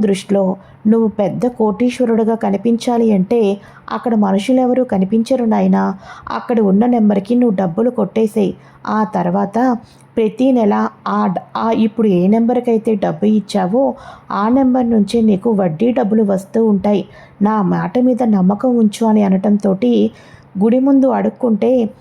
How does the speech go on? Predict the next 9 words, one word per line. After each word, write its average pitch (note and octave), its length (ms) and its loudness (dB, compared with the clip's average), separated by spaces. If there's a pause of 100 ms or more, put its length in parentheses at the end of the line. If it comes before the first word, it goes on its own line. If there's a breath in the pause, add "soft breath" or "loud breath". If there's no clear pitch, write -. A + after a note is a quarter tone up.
(240 soft breath)
డబ్బొస్తుందని B3 760 0
నిజం G#3+ 280 0
చెప్పటంతోటి G#3 760 -2
అది F#3+ 160 0
జరిగిందని, F#3+ 800 2 (380 loud breath)
భార్య G#3 380 0
ముందు, A#3 440 2
కుటుంబం A3+ 460 0
ముందు G#3 400 2